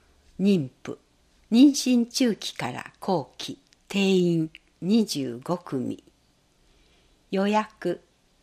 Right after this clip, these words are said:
前日まで。申し込み、電話で。持ち物、母子健康手帳、筆記用具、ハンドタオル、水分補給ができるもの。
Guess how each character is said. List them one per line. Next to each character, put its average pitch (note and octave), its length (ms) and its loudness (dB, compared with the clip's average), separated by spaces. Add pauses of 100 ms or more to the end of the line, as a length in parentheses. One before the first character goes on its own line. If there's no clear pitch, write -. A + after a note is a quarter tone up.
(160)
前 F#3+ 220 2
日 F#3+ 360 -2
ま E3 200 0
で。 - 200 -14 (560)
申 G3 200 2
し - 200 -6
込 E3 140 -4
み、 D#3 300 -2 (180)
電 E3+ 380 0
話 C#3+ 160 -2
で。 C3 240 -10 (800)
持 G#3 120 4
ち B3+ 200 0
物、 D3+ 320 0 (520)
母 C#4+ 140 4
子 - 160 -6
健 A#3+ 220 0
康 A3+ 260 -2
手 G#3+ 200 -2
帳、 A#2 440 -6 (160)
筆 A3+ 200 -2
記 A#3+ 300 -2
用 F#3 260 0
具、 C3 260 -4 (420)
ハ G#3 200 2
ン A3+ 100 2
ド G#3 120 -2
タ D#3+ 280 -4
オ A#2+ 80 -12
ル、 - 220 -14 (600)
水 C4 300 4
分 C4+ 260 4
補 B3 200 -2
給 D#3 300 -2
が B2 200 -4
で D#3+ 160 -6
き G3 200 -6
る C3+ 140 -4
も G2+ 220 -8
の。 B2+ 180 -12